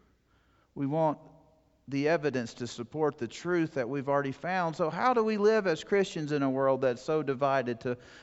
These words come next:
only support the ones that agree with you? Well, let's put ourselves in perspective. I love those two images that I showed in the children's message. The one of chalk.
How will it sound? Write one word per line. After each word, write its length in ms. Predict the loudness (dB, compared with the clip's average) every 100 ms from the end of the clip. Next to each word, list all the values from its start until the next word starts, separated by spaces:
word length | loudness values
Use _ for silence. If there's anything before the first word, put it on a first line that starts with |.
| -2
only 320 | 0 2 0
support 640 | 0 -4 0 4 4 2
the 80 | -4
ones 280 | -2 0 0
that 140 | 0
agree 360 | 0 -2 -2 0
with 240 | -2 -6
you? 320 | -6 -4 -4 -8 -14 _ _ _ _ _ _ _ _ _ _ _ _ _ _ _ _ _ _ _ _ _
Well, 120 | -8 -4
let's 160 | -4
put 180 | -4 0
ourselves 500 | 0 0 -2 -2 -2
in 120 | -6
perspective. 680 | -6 -10 -4 -4 -4 -10 -14 -16 _ _ _ _ _ _ _ _ _ _ _ _ _ _ _ _ _
I 60 | 0
love 200 | 2 2
those 200 | 0 -2
two 240 | -4 -2
images 400 | -2 -2 -4 -4
that 160 | -2 -2
I 60 |
showed 340 | -4 -4 -2 -2
in 80 | -4
the 80 |
children's 440 | -6 -6 -6 -6 -6
message. 540 | -6 -8 -10 -14 -16 -20 _ _ _ _ _ _ _ _ _ _ -20 -14
The 80 | -6
one 240 | -2 0
of 140 | -2 -4
chalk. 480 | -2 0 -2 -6